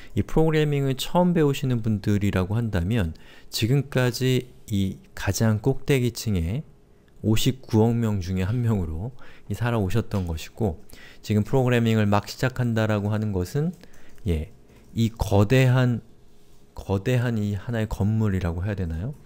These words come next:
거대한 이 계층 구조에서 가장 윗단계에 있는, 예, 윗단계에 있는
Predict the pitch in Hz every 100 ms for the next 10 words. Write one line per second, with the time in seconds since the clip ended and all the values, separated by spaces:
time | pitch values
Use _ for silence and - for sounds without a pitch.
0 | - - - - - 92 101 92 90 113
1 | - - - - - 90 - 95 - -
2 | 120 104 98 - 104 85 80 113 80 -
3 | - - - - 127 - 160 156 117 117
4 | - 139 139 131 123 104 101 101 80 -
5 | - - - _ - - 82 78 90 -
6 | - - - - - - - 104 - 123
7 | 117 113 104 92 85 80